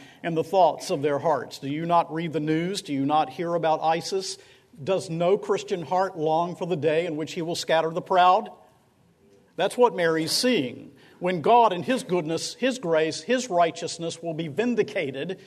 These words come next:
in the judgment of the wicked. And Luke dwells upon this, of course, in other places. In Luke eighteen, Luke, you turn there, Luke eighteen,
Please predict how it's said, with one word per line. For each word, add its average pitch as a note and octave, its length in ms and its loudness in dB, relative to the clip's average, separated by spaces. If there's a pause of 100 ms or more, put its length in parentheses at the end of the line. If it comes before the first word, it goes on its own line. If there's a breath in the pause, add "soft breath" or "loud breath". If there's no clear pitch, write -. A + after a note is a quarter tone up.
(200 loud breath)
in F3 180 -4
the E3 80 -2
judgment D#3+ 600 -2
of F3 140 -2
the F#3 60 -2
wicked. A#3 380 0 (960 soft breath)
And C3+ 160 -4
Luke G3+ 220 2
dwells F3+ 400 2
upon D3 300 -4
this, C#3 260 -2
of C3 100 -16
course, D3 300 -4
in C#3+ 100 -6
other C#3 240 -4
places. C#3 560 -6
In C3+ 160 -6
Luke A3 300 -2
eighteen, F3 960 -8 (500 loud breath)
Luke, D#3+ 340 -8
you C#3+ 120 -8
turn E3 340 -6
there, A2+ 180 -6 (240)
Luke F3+ 320 -6
eighteen, C3+ 680 -6